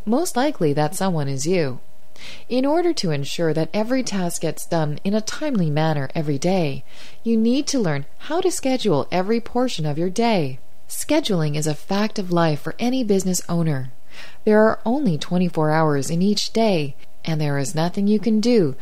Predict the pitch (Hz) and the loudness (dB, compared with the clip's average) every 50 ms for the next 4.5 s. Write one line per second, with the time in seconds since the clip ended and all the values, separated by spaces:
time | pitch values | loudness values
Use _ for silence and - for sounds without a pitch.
0 | - - - - - - - 269 339 311 - - 160 151 156 - - 147 147 147 | -6 -6 -6 -6 -6 -4 -2 -2 -2 -2 -2 -2 -2 -2 -2 -2 -2 -2 0 0
1 | 143 160 175 196 - - 160 139 135 - - - - - - - - - - - | 2 2 2 2 2 0 -2 -2 -2 -2 -4 -4 -6 -6 -6 -6 -6 -6 -6 -4
2 | - 196 196 202 - 247 247 262 285 269 220 170 160 147 143 139 139 139 - - | -2 -2 -2 -2 0 0 0 2 2 2 2 4 4 2 2 2 0 -2 -2 -2
3 | 196 226 247 247 - - 175 156 147 151 151 147 143 143 139 139 143 156 165 180 | 0 0 2 2 2 0 0 0 0 0 0 0 0 -2 -2 -2 -2 -2 -2 0
4 | 190 196 190 170 147 135 131 131 135 | 0 0 0 0 -2 -2 -4 -4 -4